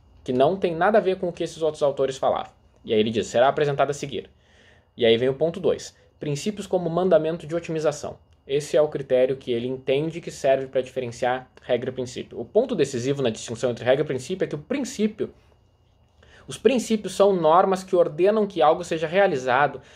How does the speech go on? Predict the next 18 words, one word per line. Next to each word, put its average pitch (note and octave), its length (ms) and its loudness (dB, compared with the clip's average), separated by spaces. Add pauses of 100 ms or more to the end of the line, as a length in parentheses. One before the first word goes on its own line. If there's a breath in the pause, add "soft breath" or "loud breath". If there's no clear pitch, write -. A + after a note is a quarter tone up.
(160 loud breath)
na E3+ 200 2
maior E3 360 4
medida E3 360 0
possível F#3+ 440 -4
dentro E3 280 -4
das C#3+ 120 -2
possibilidades E3 680 2
jurídicas E3+ 540 -2
e E3 40 -4
fáticas D#3+ 480 -2
existentes. A#2+ 600 -10 (440 soft breath)
Princípios D#3 500 -4
são, G#3+ 280 4 (560 loud breath)
por G#2+ 160 -2
conseguinte, G3 600 0
mandamentos G#3 840 4
de D#3+ 160 -4
otimização, D#3 720 -4